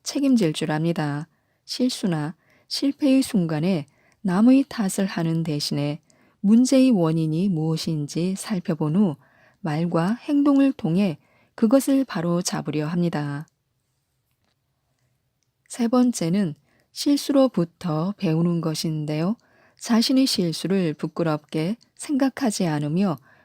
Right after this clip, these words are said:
배움의 기회로 삼습니다. 네 번째는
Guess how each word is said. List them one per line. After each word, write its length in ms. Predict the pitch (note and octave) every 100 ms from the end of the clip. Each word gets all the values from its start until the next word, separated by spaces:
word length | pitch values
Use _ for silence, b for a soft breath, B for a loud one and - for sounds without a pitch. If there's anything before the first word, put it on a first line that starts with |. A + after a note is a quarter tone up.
| b
배움의 540 | - D3+ D#3 F3+ F#3+ F#3+
기회로 600 | - D#3 D3+ D3 D#3+ F3
삼습니다. 840 | - D#3 D#3+ E3+ E3+ D3+ C#3+ C#3+ - _ _ _ _ _ _ _
네 140 | - F#3+
번째는 600 | B3 C4 - E3 G#3 E3